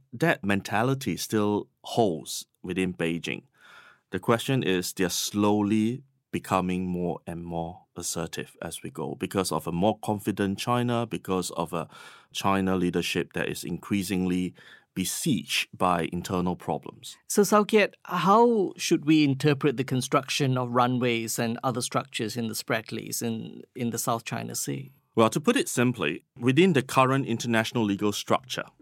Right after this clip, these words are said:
Speaker 1: to occupy an island or to occupy a particular feature, land feature, means that one has sovereignty claims to those features.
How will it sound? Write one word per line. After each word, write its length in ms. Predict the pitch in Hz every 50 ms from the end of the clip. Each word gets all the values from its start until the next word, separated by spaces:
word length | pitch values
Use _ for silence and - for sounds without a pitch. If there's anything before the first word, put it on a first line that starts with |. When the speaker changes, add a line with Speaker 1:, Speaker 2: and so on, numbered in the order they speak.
| _ _
Speaker 1:
to 180 | - - - - _
occupy 760 | 135 156 - - - 208 180 139 123 - 147 123 78 50 50 50 - - _ _ _ _ _ _
an 140 | - 98 -
island 540 | - 101 104 107 110 101 87 78 85 110 -
or 160 | - - 104 104
to 140 | - -
occupy 680 | - 113 - - - 123 - - - 117 110 107 107 107 -
a 100 | - 98
particular 800 | - _ _ - 117 - - 110 - - 117 107 107 104 104 110
feature, 600 | 110 - - - 143 135 135 - - 113 80 71 - - _
land 320 | - 104 107 107 113 113 -
feature, 460 | - 120 110 - - - 85 62 - - _ _ _ _ - - _ _
means 420 | - 107 117 113 113 120 110 -
that 340 | - 98 85 - - - - - _
one 240 | 101 104 110 113 110
has 240 | 104 90 87 - - - -
sovereignty 480 | - - 113 104 98 107 - - 113
claims 680 | - _ - - 120 101 82 69 - - - - - - _ _ _ _
to 120 | - - 90
those 420 | 87 90 90 90 - - - - - _ _ _
features. 560 | - - 107 98 - - - 67 - -